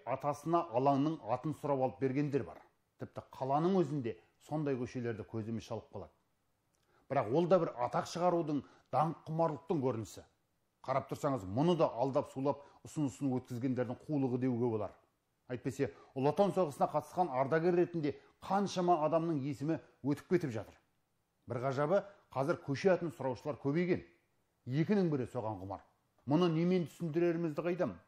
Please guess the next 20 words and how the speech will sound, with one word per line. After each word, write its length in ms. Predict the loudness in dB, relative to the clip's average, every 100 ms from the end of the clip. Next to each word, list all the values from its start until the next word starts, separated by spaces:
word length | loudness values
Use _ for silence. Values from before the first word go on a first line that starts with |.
| _ -6
Әйтеуір, 400 | -4 0 0 0
бүгінде 480 | 0 0 0 -4 -6
екі 400 | -6 -2 -2 0
жеп 240 | -2 -2 -4
биге 300 | -2 -2 -2
шығуды 320 | -4 -2 -2
көздегендердің 680 | -2 -2 -2 -2 -2 -4 -6
қарасы 400 | -4 -4 -2 -4
мол. 160 | -8 -10 _ _ _ _ _
Көпе 260 | 0 6 6
көрнеу 320 | 6 4 2 4
алдап 300 | 4 2 0 0
соғып, 320 | 0 0 -8 -20 -6
тақыршаққа 540 | 0 0 0 -2 0 2 2
отырғызды 400 | 2 0 0 0
дегенді 400 | 0 0 0 -2
әлеуметтік 480 | -2 -2 -2 -4
желіден 300 | -4 -4 -4 -4
көп 300 | -4 -4 -2
байқаймыз. 420 | -2 -2 -8